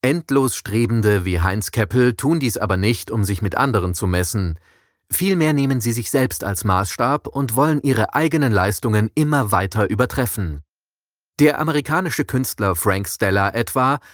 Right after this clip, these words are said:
widersprach in einem Interview der Behauptung, ihm gehe es einzig und allein darum, den Wettbewerb mit anderen Künstlern zu gewinnen.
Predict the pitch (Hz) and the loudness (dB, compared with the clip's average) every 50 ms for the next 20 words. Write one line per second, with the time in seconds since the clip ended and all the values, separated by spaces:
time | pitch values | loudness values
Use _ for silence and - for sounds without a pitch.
0 | - _ _ 135 151 151 160 - - - 147 160 160 151 - 113 110 101 92 95 | -20 _ _ 0 2 2 2 2 0 -2 0 0 0 0 0 -2 -2 0 0 0
1 | 98 98 - 113 120 110 123 113 98 98 117 117 117 117 110 101 101 92 92 107 | 0 0 0 -2 -2 0 0 0 0 0 0 0 2 2 2 2 2 2 2 2
2 | 113 - - - 139 135 139 139 127 - _ 151 151 156 156 127 131 123 120 110 | 2 0 0 -2 0 0 0 -2 -4 -4 _ -2 0 0 0 0 2 2 4 4
3 | 101 - 101 - - - 104 104 117 113 - 143 - - 117 101 85 92 95 90 | 2 2 -2 -4 -4 -2 -2 0 0 0 0 -2 -2 -2 -2 0 0 2 2 0
4 | 90 92 85 90 90 95 104 110 117 117 123 113 - _ _ _ _ - 123 120 | 0 0 0 2 2 2 2 2 0 0 0 -4 -6 _ _ _ _ 0 2 2
5 | 120 117 101 113 135 - - - 143 117 131 127 123 - 123 113 - - 123 139 | 2 2 2 0 0 -2 0 -2 0 0 2 0 0 0 -2 -4 -2 -2 -2 0
6 | 139 117 95 95 90 - 107 104 98 - - - 98 90 92 90 - - 104 98 | 0 0 0 0 0 0 0 0 0 -2 -2 -2 -2 -2 -2 -2 -4 -4 -2 0
7 | 101 92 139 127 104 92 87 85 78 76 | 2 2 2 4 4 2 0 -2 -6 -10